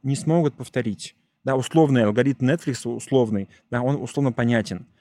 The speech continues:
Ну, мало у кого есть такая огромная пользовательская база, чтобы настолько точно давать рекомендации. Да,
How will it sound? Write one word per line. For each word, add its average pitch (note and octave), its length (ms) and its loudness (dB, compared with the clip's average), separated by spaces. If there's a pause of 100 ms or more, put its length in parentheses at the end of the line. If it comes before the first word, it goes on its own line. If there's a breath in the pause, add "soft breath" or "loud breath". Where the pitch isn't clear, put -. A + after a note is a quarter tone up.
(140)
Ну, C#3 140 -2
мало D3+ 340 4
у - 40 2
кого C3 140 0
есть D#3 200 -2
такая B2 220 -4
огромная B2 320 -2
пользовательская A#2 400 -4
база, C#3+ 280 -2 (120)
чтобы A#2+ 360 -8
настолько A#2+ 380 -6
точно B2 320 -8
давать A2+ 220 -6
рекомендации. A2 680 -6 (360 soft breath)
Да, B2+ 220 -2